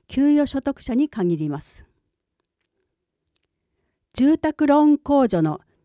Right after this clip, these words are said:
適用期間の延長。対象期間が平成三十一年六月三十日までに延長されます。以上、詳しいことは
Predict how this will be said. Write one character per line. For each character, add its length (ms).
適 300
用 220
期 100
間 260
の 200
延 240
長。 400
対 200
象 220
期 100
間 240
が 220
平 220
成 220
三 280
十 100
一 240
年 320
六 240
月 220
三 240
十 160
日 240
ま 100
で 100
に 160
延 220
長 220
さ 120
れ 120
ま 100
す。 240
以 100
上、 160
詳 280
し 160
い 40
こ 120
と 120
は 220